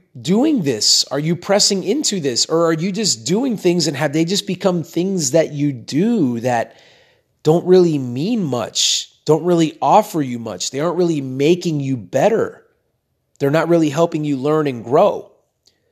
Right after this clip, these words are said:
So even for those that haven't had the interruption, this would be good for you.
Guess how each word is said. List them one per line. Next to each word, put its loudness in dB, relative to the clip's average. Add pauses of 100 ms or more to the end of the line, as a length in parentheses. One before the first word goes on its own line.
(580)
So 2
even -4
for -4
those 2
that -4
haven't -2
had -6
the -6 (1000)
interruption, 0 (1400)
this -2
would -2
be -2
good -2
for -4
you. -14